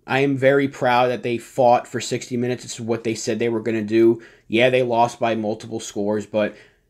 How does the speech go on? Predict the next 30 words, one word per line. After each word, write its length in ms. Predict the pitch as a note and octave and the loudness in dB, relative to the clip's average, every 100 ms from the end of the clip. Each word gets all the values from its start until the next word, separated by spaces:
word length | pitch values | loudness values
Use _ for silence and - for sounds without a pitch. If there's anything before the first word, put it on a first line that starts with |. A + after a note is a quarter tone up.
| _ - | _ -2
it 160 | D3 D3 | 0 4
could 180 | G#3 | 6
have 120 | F#3+ D#3+ | 6 4
been 120 | D#3+ | 0
a 60 | |
lot 280 | C#3 B2+ - | -2 -4 -4
worse. 400 | G#2 - - - _ _ _ _ - | -8 -10 -16 -20 _ _ _ _ -6
The 100 | B2+ | -2
defense 480 | D#3+ F3+ F3+ E3+ - | 2 2 4 2 0
played 340 | - D3+ D3 | -4 0 2
a 40 | C3 | 2
lot 360 | C3+ C#3+ B2+ | 2 2 2
better 280 | C#3+ C3 C3 | 2 2 2
than 180 | B2+ B2 | 0 -2
the 80 | A2+ | -4
points 420 | - B2+ B2+ - | -4 -2 -4 -4
they 140 | B2 | -4
gave 300 | A#2 A#2 A#2+ | 0 0 0
up 200 | A2 G#2 | -2 -4
would 160 | A#2 G#2+ | -6 -4
show, 480 | - C3+ C3+ D3 - _ _ _ - | 0 2 2 0 -6 _ _ _ -6
and 520 | A#2+ B2 B2 A#2+ A#2+ _ _ _ - | -2 -2 -2 -4 -6 _ _ _ -2
we 120 | E3 | 2
have 240 | D#3+ F#3+ G3+ | 4 2 0
to 80 | |
be 100 | F3 | -6
patient 420 | E3 F3+ E3 E3+ D3 | -2 0 0 -2 -4
with 140 | D3+ | -6
this 160 | C3+ - | -8 -6
team. 300 | C3 E2+ | -8 -10